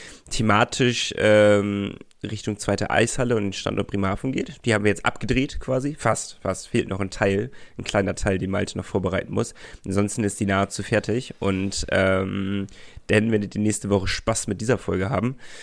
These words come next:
Und danach können wir dann über die Reihenkonstellation sehr gerne einmal reden. Also schreibt uns sehr, sehr gerne, wie Malte schon gesagt hat. Ähm, ich find's sehr, sehr spannend. Und ich befürchte, wenn wir denn darüber reden, dann haben wir auch die Verteidigung auf jeden Fall komplett zusammen.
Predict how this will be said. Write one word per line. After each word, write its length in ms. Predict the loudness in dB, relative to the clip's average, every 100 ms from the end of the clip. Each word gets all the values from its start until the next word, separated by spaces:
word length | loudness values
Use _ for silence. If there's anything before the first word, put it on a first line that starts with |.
| -16 -2
Und 160 | 2 4
danach 440 | 6 6 4 2
können 160 | 0 2
wir 60 |
dann 120 | 4
über 140 | 4 2
die 80 | 2
Reihenkonstellation 840 | 2 0 -2 -6 -4 -6 -4 -6
sehr 100 | -4
gerne 220 | -4 -4
einmal 180 | -2 -2
reden. 240 | -2 0 2
Also 180 | 2 0
schreibt 280 | 0 0
uns 140 | -2 -2
sehr, 180 | 0 0
sehr 100 | 0
gerne, 280 | 0 -2
wie 60 | -4
Malte 300 | -4 -6 -6
schon 200 | -6 -6
gesagt 360 | -4 -4 -4 -4
hat. 240 | -4 -6 -8 -2
Ähm, 380 | -2 -2 -4 -6
ich 140 | -4
find's 400 | -2 -4 -6 -12 -10
sehr, 260 | 2 4
sehr 160 | 4 2
spannend. 480 | -2 0 0 -2 -6
Und 300 | -6 -6 -6 -12 -18 -18 -12
ich 120 | -2
befürchte, 640 | -2 4 6 6 2 2
wenn 180 | 2 2
wir 80 | 2
denn 360 | 4 4 4
darüber 320 | 2 2 4 4
reden, 280 | 4 4
dann 140 | 0 0
haben 220 | 0 0
wir 60 | 0
auch 120 | -2
die 120 | -6
Verteidigung 540 | -10 -4 -2 -2 -2 -4
auf 140 | -4
jeden 120 | -8
Fall 160 | -8 -10
komplett 400 | -8 -10 -10 -12
zusammen. 320 | -12 -12 -12